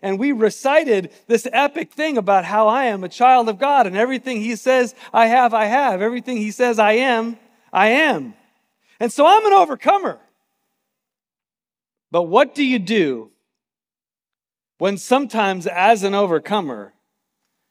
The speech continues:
you're overcome? Yeah. I, uh, I grew up here, so, um, I grew up surfing and doing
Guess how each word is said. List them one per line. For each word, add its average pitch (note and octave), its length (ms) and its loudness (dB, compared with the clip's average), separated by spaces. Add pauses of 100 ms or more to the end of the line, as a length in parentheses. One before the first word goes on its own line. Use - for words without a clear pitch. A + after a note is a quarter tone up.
(160)
you're A2+ 180 -8
overcome? F#2+ 580 -12 (260)
Yeah. C3+ 120 -20 (2500)
I, F3 400 0
uh, C#3 500 -2 (1400)
I F3+ 120 0
grew F#3 160 0
up F3 100 0
here, C#3+ 260 -4
so, C3+ 360 -4 (920)
um, A#2+ 520 -6 (560)
I D3 100 -10
grew D3 120 -4
up D3+ 80 -4
surfing C#3+ 640 -4
and B2 380 -8
doing B2+ 460 -8